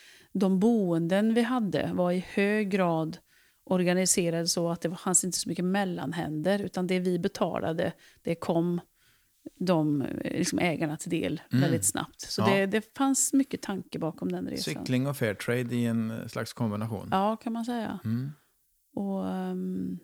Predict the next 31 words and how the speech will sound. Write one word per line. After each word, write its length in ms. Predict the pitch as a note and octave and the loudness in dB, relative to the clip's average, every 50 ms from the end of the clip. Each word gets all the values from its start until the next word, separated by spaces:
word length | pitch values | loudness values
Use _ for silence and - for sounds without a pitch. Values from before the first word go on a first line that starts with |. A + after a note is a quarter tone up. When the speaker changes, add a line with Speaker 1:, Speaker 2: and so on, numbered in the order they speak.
| - - | -16 -12
Speaker 1:
nej, 140 | - - A3+ | -4 0 2
men 140 | A#3+ B3 B3+ | 4 4 4
jag 200 | B3+ B3+ B3 A#3 | 6 4 4 4
blev 240 | A#3 B3 A#3+ A3 A3+ | 4 2 2 0 0
jätteförtjust 1160 | A3+ A#3 B3+ A#3 - - _ - G#3 - - G#3+ - - - A3 A3 A3 - - - - - | 0 0 0 0 -2 -8 _ -6 -6 -2 -2 -2 0 0 0 0 0 0 -2 -4 -4 -2 0
i, 40 | A3+ | 2
i 720 | A3 G#3+ G#3+ G#3 G#3 - G#3 G#3 G3+ G3+ G3+ G3+ G3+ G3 | 2 4 2 2 0 0 0 0 0 0 0 -2 -2 2
<laughs> 40 | - | 4
inte 240 | C4 G#3 G3+ - - | 4 4 4 2 0
bara 200 | F#3+ G#3+ G#3 G3+ | -2 0 0 2
vinet, 440 | G3 G3+ F#3+ F3+ E3+ F3+ F3+ F3+ G#3 | 4 4 4 4 4 2 0 0 -2
utan 340 | F#3+ - F#3+ F#3+ F#3+ F#3+ - - - - - - - - - _ | -2 -2 -2 -2 -2 -4 -6 -8 -16 -20 -18 -20 -20 -20 -8 _
landet 480 | A#3 A#3 A3 G3+ F#3+ F#3 F#3 F3 G#3 G#3 | 2 4 4 4 4 2 2 2 2 2
Speaker 2:
Det 40 | |
är 40 | - | 4
Speaker 1:
och 60 | A3 | 6
Speaker 2:
my-, 60 | A3 A3 | 6 6
Speaker 1:
människorna. 360 | G#3+ G#3 F#3 F3+ - F3+ - | 6 4 2 0 0 0 2
Speaker 2:
det 60 | A#2 | 2
är 40 | A2+ | 4
mycket 360 | A#2 A#2+ - - A2+ A2 A2 | 4 2 2 0 -2 -4 -4
bra 360 | A2 G#2+ G#2+ A2 G#2+ A2+ C#3+ E3+ | -6 -4 -2 -2 -2 -2 -2 -4
vin 220 | E3+ D3+ A#2+ A2 | -4 -4 -4 -2
som 120 | A2 B2 A2+ | -4 -4 -4
kommer 160 | - A#2 G2 | -2 -4 -2
från 100 | F2+ - | 0 2
Speaker 1:
Det 60 | F#3+ | 2
är 60 | F3 E3 E3 | 4 4 4
Speaker 2:
Syd-, 80 | D#3+ E3 | 2 2
Speaker 1:
ju 80 | F#3+ A#3 | 2 0
det. 140 | B3+ B3 | 0 -2